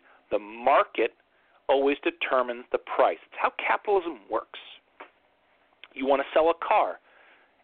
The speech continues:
Every one of your neighbors wants to buy it. That car is now very expensive. There's a lot of demand and very little supply. You wanna sell your car, nobody wants to buy it except for one guy.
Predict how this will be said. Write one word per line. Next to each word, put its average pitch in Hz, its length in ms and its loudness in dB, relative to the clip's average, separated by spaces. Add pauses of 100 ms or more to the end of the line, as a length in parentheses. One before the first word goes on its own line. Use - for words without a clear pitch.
Every 175 240 4
one 185 260 2
of 185 80 0
your 185 140 -2
neighbors 180 500 0 (140)
wants 143 260 -2
to 160 80 0
buy 139 260 2
it. 90 140 -6 (320)
That 160 220 0
car 151 280 0
is 120 140 -4
now 117 240 -4
very 110 240 0
expensive. - 720 -6 (300)
There's 151 160 2
a - 20 4
lot 143 480 2
of 165 120 -6
demand 135 440 0
and 98 200 -10
very 127 180 4
little 113 320 -4
supply. - 420 -8 (960)
You 104 140 -12
wanna 120 220 -2
sell 156 120 4
your 165 160 0
car, 185 480 2 (320)
nobody 113 880 0 (100)
wants 117 280 -6
to - 80 -4
buy 202 220 2
it 202 100 4
except - 480 -4
for 110 100 0
one 104 680 -2 (880)
guy. - 220 -2